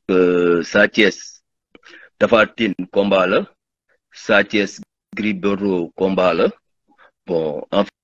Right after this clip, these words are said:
fait, Sa Thiès, Eumeu Sène, combat la.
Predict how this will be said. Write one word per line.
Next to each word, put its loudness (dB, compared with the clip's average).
fait, 2
Sa 2
Thiès, -2
Eumeu 6
Sène, 0
combat 4
la. 0